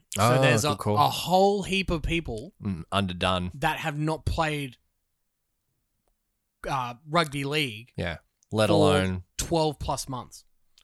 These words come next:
Speaker 2: Yeah.
Speaker 1: And
Speaker 2: That's a
Speaker 1: does
Speaker 2: really good
Speaker 1: that
Speaker 2: point.
Speaker 1: mean Mitchell Pearce does a peck? Of course it doesn't.
Speaker 2: No.
Speaker 1: But I'm saying, like, you extrapolate that over the course of a season,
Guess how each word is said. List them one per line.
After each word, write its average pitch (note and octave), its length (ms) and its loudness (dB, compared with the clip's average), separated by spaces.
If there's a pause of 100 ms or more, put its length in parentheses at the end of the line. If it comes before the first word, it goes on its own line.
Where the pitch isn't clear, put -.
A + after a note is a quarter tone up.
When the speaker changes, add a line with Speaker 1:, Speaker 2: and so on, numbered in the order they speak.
Speaker 2:
Yeah. D#3 120 -6
Speaker 1:
And D#3 280 -2 (640)
Speaker 2:
That's - 160 -8
a - 20 -14
Speaker 1:
does G3 80 6
Speaker 2:
really F#3 100 4
good E3 120 0
Speaker 1:
that F#3 80 0
Speaker 2:
point. D#3+ 60 -6
Speaker 1:
mean E3 360 0 (140)
Mitchell D3+ 360 -2
Pearce D3+ 360 -2
does C#3+ 240 -4
a C#3 280 -2
peck? C3 360 -8
Of D#3 180 -6
course - 320 0
it C#3 140 -8
doesn't. G#2+ 520 -6
Speaker 2:
No. G2+ 80 -8
Speaker 1:
But D3 120 -2
I'm D3+ 120 -2
saying, E3+ 360 -2
like, D3 240 -2 (300)
you D3+ 180 -6
extrapolate D3+ 600 -6
that C#3+ 160 -6
over C#3 180 -6
the B2+ 100 -10
course C#3 340 -10
of A#2 60 -18
a A2+ 40 -16
season, B2+ 440 -10